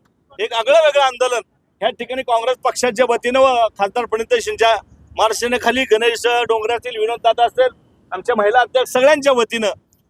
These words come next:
एक संदेश सोलापूर शहराला द्यावा की भारतीय जनता पार्टी हे फक्त गेलभेवडे, फक्त बोलू शकतात,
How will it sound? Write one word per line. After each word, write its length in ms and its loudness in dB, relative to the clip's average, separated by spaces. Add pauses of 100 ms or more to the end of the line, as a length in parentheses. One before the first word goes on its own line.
(140)
एक 120 -4
संदेश 420 0
सोलापूर 420 0
शहराला 320 0
द्यावा 280 4 (500)
की 80 -4
भारतीय 320 0
जनता 240 0
पार्टी 400 0
हे 760 -6
फक्त 200 -2 (240)
गेलभेवडे, 540 2
फक्त 220 -2 (260)
बोलू 240 0
शकतात, 360 0